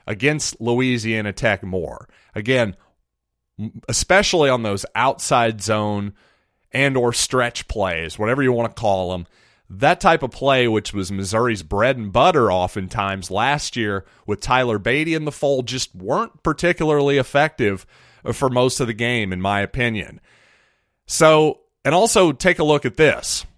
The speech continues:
Yes, Missouri ran for three hundred and twenty-three yards in that ball game,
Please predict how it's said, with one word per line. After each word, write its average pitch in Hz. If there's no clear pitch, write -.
Yes, 170
Missouri 165
ran 139
for 113
three 131
hundred 123
and 117
twenty-three 107
yards 98
in 95
that 92
ball 117
game, 87